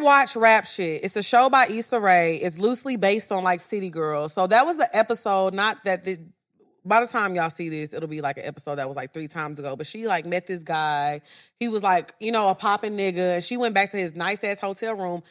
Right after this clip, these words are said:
and her stomach kept growling. He was like, "Are you hungry?" <laughs> And she was like, "No, I'm good."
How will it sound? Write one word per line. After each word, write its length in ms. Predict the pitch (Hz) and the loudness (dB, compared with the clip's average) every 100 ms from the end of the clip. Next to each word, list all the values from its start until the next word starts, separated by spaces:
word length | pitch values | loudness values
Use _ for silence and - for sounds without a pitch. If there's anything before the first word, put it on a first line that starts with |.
| _ - | _ -10
and 80 | |
her 60 | 208 | -10
stomach 360 | - 226 220 185 | -2 -2 -2 -2
kept 220 | 190 156 | -4 -2
growling. 480 | 156 143 127 107 101 _ _ - | 0 0 -2 -6 -16 _ _ -6
He 100 | 233 | -2
was 100 | 220 | 0
like, 120 | 185 | 2
"Are 100 | 165 | 2
you 160 | 208 311 | 0 -2
hungry?" 520 | 220 254 277 294 339 | -2 -4 -4 -4 -2
<laughs> 340 | - 427 359 | 0 0 0
And 80 | 233 | -6
she 100 | 277 | -8
was 140 | 269 | -6
like, 180 | 240 220 | -4 -4
"No, 260 | 175 220 233 | -6 -8 -8
I'm 200 | 233 247 | -8 -12
good." 520 | 180 214 233 220 190 | -12 -10 -6 -4 -6